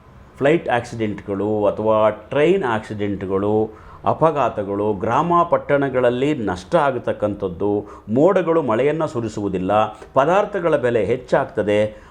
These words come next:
ರಾಜರಾಜರುಗಳಲ್ಲಿ ಯುದ್ಧ ಭಯಗಳಿರುತ್ತೆ. ಈ ದೇಶದ ಮೇಲೆ ಆ ದೇಶ ಯುದ್ಧ ಮಾಡ್ಬೋದಾ,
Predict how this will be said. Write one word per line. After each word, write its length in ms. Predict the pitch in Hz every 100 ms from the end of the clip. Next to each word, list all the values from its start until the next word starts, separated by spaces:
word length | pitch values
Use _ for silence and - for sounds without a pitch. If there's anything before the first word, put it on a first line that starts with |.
| -
ರಾಜರಾಜರುಗಳಲ್ಲಿ 1300 | - 127 170 220 196 190 165 165 156 143 127 147 196
ಯುದ್ಧ 260 | 139 156 160
ಭಯಗಳಿರುತ್ತೆ. 1000 | 247 160 151 139 151 127 107 - 123 117
ಈ 180 | 120 160
ದೇಶದ 340 | 165 160 156
ಮೇಲೆ 460 | 147 147 147 147 147 - - -
ಆ 140 | 143
ದೇಶ 240 | 143 139
ಯುದ್ಧ 220 | 135 135 123
ಮಾಡ್ಬೋದಾ, 680 | 117 110 101 101 107 101